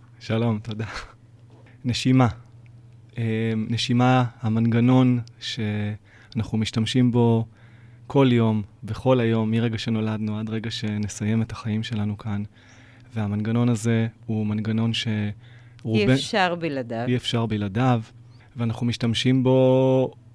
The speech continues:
Speaker 1: אה, רוב הזמן רובנו בצורה שהיא אוטומטית, שאינה מודעת, שמופעלת, אה, ללא תשומת לב בעצם.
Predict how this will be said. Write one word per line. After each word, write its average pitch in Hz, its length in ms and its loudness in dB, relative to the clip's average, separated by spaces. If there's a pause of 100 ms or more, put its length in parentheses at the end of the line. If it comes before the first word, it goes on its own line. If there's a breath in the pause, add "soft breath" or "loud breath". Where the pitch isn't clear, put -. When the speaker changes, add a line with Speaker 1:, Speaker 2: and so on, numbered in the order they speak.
Speaker 1:
אה, 120 140 0
רוב 135 240 4
הזמן 120 340 2
רובנו 104 560 0
בצורה 113 400 -2
שהיא 120 1080 -2
אוטומטית, 160 680 0
שאינה 143 340 -2
מודעת, 123 540 0
שמופעלת, 120 760 -2
אה, 113 140 -2
ללא 113 220 0
תשומת 117 380 -2
לב 98 300 -4
בעצם. 90 340 -8